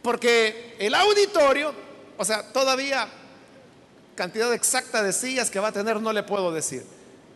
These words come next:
pero no va a tener menos de once mil sillas. Entonces, cuando celebremos la cena del Señor ahí,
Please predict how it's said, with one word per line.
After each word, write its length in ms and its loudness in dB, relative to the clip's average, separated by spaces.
pero 200 -2
no 100 -2
va 80 2
a 40 -2
tener 280 -2
menos 560 -2
de 80 0
once 240 -2
mil 200 -4
sillas. 420 -8
Entonces, 600 0
cuando 320 2
celebremos 640 4
la 120 4
cena 340 2
del 180 4
Señor 360 0
ahí, 280 0